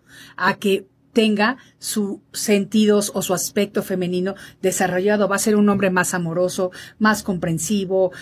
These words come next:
más bueno, más generoso. O sea, todas estas cualidades maravillosas que va a poder tener. Me encanta lo que nos has dicho. A todos ustedes, amigos, les recuerdo que Cristina Jauregui es autora de este libro, Ya basta, acabemos con el bullying.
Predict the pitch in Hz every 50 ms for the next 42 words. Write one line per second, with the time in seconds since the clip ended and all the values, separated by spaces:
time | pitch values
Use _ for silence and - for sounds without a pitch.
0 | - - _ 190 208 208 214 208 190 180 160 180 185 185 190 190 190 190 185 196
1 | 202 202 - - 208 196 185 190 196 196 - 196 214 208 208 - 262 269 269 277
2 | 269 269 247 247 - 254 247 - - 196 185 180 190 190 214 208 196 190 170 165
3 | 165 160 165 165 175 185 180 214 202 208 - - - - - - 170 170 170 175
4 | 170 196 185 180 180 175 - 185 180 180 180 175 190 202 208 208 214 269 277 269
5 | 311 285 277 240 - - 196 185 180 - - 202 196 180 190 160 - 202 208 269
6 | 294 302 330 285 - - 262 247 240 240 233 220 220 220 208 233 247 247 - -
7 | - - - - - 202 202 170 180 196 185 - 226 220 214 208 208 220 262 254
8 | - - - _ - 208 208 220 208 208 - 269 294 330 302 - - 240 214 208
9 | 208 202 190 180 208 214 233 - - 208 202 202 - 226 208 208 - 208 208 202
10 | 202 202 208 - - 202 190 190 190 180 185 202 - - - 160 208 208 202 208
11 | 202 185 185 190 180 - - 208 196 233 269 - - - - _ 170 170 165 -
12 | 175 170 185 190 202 208 202 208 - 208 180 170 170 165 147 185 185 185 185 180
13 | 185 202 233